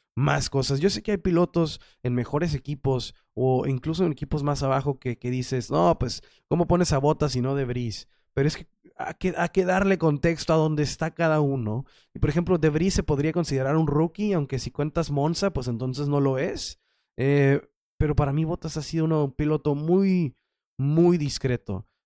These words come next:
No, no vi, eh, no, en la pista, quizá en la sala de ingenieros y con el feedback,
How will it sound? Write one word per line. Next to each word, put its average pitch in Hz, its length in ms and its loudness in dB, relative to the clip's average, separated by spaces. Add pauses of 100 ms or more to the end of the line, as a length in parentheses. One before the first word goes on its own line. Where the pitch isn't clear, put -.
No, 156 320 2
no 170 220 4
vi, 175 440 0 (280)
eh, 117 600 -2
no, - 260 -4 (640)
en 160 180 0
la 143 160 0
pista, 185 460 0
quizá 196 600 0 (140)
en 135 160 0
la 127 80 0
sala 160 720 2
de 139 80 -2
ingenieros 131 720 0
y 117 80 -6
con 120 200 -4
el 110 120 -4
feedback, 127 640 -4